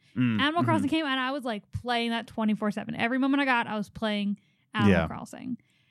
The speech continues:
Speaker 2: And then I kinda got bored of it.
Speaker 1: Mm-hmm.
Speaker 2: And it went down and it went down. And now I, like, never play it. And then I try and it's okay for a couple days and I'm like, "I'm over it again."
Speaker 1: Yeah.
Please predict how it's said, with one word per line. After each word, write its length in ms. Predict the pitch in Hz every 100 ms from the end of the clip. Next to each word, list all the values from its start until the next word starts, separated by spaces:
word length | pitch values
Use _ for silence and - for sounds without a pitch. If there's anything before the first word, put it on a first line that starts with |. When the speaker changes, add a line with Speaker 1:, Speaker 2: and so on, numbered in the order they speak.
| _ -
Speaker 2:
And 540 | 247 240 226 220 220 220
then 460 | 226 233 254 254
I 80 | 254
kinda 220 | 247 233 220
got 140 | 202
bored 200 | - 123
of 80 | -
it. 180 | - - -
Speaker 1:
Mm-hmm. 280 | 139 113 233
Speaker 2:
And 260 | 233 233
it 20 | 233
went 220 | 220 214
down 340 | - - -
and 100 | 226 226
it 40 |
went 160 | 220 208
down. 280 | 190 185
And 120 | 190 208
now 160 | 214
I, 160 | 220 226
like, 160 | 220 214
never 260 | 220 214
play 440 | - 214 202 196 190
it. 80 | - _ 247
And 100 | 339
then 220 | 392 392
I 100 | 392
try 680 | - 330 311 294 294 294 - _ _ 285
and 220 | 311 311
it's 140 | 320
okay 240 | 339 302 269
for 120 | 247
a 40 |
couple 240 | 247 240 233
days 260 | 240 226
and 100 | 220
I'm 120 | 220
like, 180 | 214 208
"I'm 120 | 214 208
over 260 | 190 185
it 100 | 170
again." 300 | - - 247 - -
Speaker 1:
Yeah. 300 | 104 80